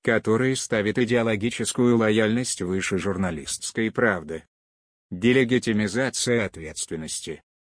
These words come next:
Израильский пропагандистский аппарат также нацелен на международные институты. уночь, Н П О, базирующаяся в Женеве, возглавила усилия по дискредитации оон, унрва и Международного уголовного суда,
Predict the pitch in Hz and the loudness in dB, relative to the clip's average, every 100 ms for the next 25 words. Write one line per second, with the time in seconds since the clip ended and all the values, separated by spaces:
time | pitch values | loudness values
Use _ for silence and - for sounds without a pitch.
0 | _ _ _ _ 123 120 101 113 110 110 | _ _ _ _ 4 4 6 4 6 4
1 | 101 - 104 - 101 110 104 104 101 123 | 2 0 0 0 -2 0 0 -2 -2 -4
2 | - - 113 110 110 107 107 - 131 113 | -4 -2 0 0 2 2 2 2 0 2
3 | 110 120 117 - 165 139 123 120 113 101 | 2 2 0 0 0 2 2 2 2 0
4 | 104 98 95 101 101 101 101 - 104 - | 0 0 2 2 2 0 0 -2 -4 -6
5 | 85 - 82 - _ _ _ - 110 101 | -8 -10 -12 -14 _ _ _ 0 2 2
6 | 101 - - _ - 117 131 120 107 104 | 0 -4 -14 _ -2 0 0 0 0 0
7 | - 123 117 - _ - 110 113 98 98 | 0 0 0 -4 _ -10 -2 0 2 0
8 | 95 95 95 - 101 95 104 92 101 98 | 0 -2 -4 -2 -2 0 -2 0 0 2
9 | 101 87 - _ - 123 117 90 104 104 | 2 0 -8 _ -4 -2 0 0 0 2
10 | 104 107 107 101 - 135 117 98 95 123 | 2 2 2 0 -2 0 2 2 2 0
11 | 110 - 107 98 98 - 120 - 110 107 | 0 0 -2 -2 -2 -2 -4 -4 -2 2
12 | 101 98 107 139 - - 135 135 131 135 | 2 2 -2 -6 -12 -2 2 2 2 2
13 | 131 120 107 110 110 101 101 92 110 113 | 4 2 2 0 0 2 0 0 2 2
14 | 107 113 110 101 107 107 - 104 90 73 | 4 4 4 2 2 0 -2 -4 -4 -8